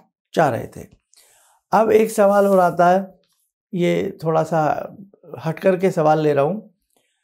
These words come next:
एक कमेंट्स बहुत लोग पूछते हैं, घर में हम जैसे बहुत लोग भाई गुरुदेव की दीक्षा लेते हैं और फिर, अ,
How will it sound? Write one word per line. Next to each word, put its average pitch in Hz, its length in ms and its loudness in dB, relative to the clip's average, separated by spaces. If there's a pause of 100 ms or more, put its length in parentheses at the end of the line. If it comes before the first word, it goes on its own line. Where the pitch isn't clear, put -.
(260)
एक 170 200 -2
कमेंट्स 185 400 -2
बहुत 165 280 -4
लोग 165 200 -4
पूछते 160 320 -10
हैं, 170 100 -6
घर 160 160 -4
में 160 200 -6
हम 165 240 -6
जैसे 156 680 -4
बहुत 156 560 -10
लोग 160 280 -4 (460)
भाई 156 180 -2
गुरुदेव 151 420 -4
की 160 120 -10
दीक्षा 151 300 -6
लेते 147 300 -4
हैं 151 320 -8 (680)
और 143 220 0
फिर, 156 260 0
अ, 143 480 0